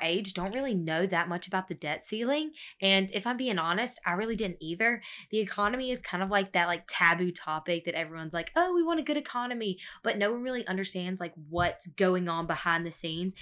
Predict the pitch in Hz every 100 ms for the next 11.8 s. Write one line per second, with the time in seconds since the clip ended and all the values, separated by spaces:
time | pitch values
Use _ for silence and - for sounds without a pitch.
0 | - - 175 - 208 294 220 175 208 240
1 | - 185 165 160 165 156 - - 156 185
2 | 247 226 - 156 185 190 196 170 190 180
3 | 151 - - 185 180 175 - 220 190 196
4 | 175 160 - 120 113 90 - 269 277 381
5 | - 226 190 180 175 - 196 208 220 269
6 | 302 220 214 - 180 165 - 185 185 180
7 | 202 233 - 208 196 175 165 170 175 170
8 | 185 - 180 175 165 156 139 - _ -
9 | - _ - 208 202 262 311 370 330 302
10 | 247 - 202 208 202 - 208 202 214 185
11 | 180 190 196 202 185 170 165 165